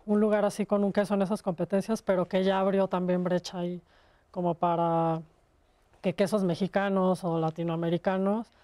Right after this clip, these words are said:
pues, pue-, tengan un lugar, ¿no? Porque los jueces que, que están en esas competencias, eh,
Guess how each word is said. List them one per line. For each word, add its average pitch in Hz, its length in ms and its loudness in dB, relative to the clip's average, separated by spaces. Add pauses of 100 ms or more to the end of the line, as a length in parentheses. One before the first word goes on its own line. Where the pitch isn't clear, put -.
(400)
pues, 185 240 0
pue-, 196 320 0 (160)
tengan 202 360 2
un 196 100 2
lugar, 190 360 2
¿no? 190 120 0
Porque 165 640 -2
los 180 260 0
jueces 208 520 0
que, 165 440 -2 (180)
que - 100 -2
están 196 260 0
en 196 80 2
esas 196 220 0
competencias, 190 800 -2 (640)
eh, 170 720 2